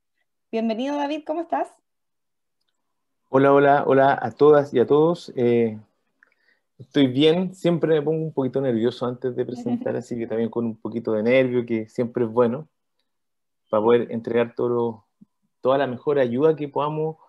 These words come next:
Speaker 2: a nuestra red de emprendedores de la sexta región del OcoWork. Como dijo Andrea, yo soy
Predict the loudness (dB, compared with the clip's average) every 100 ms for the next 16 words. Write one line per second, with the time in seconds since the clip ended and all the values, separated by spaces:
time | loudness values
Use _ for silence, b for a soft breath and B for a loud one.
0 | b b b b _ -6 -4 -2 -2 0
1 | 0 -2 -6 -6 -4 -2 -2 -2 -2 -4
2 | -4 -8 -8 -10 -4 -2 -2 -4 -6 -4
3 | -6 -6 -4 -2 -2 -2 -4 -8 -6 -6
4 | -4 -2 0 -2 -6 -6 -6 -8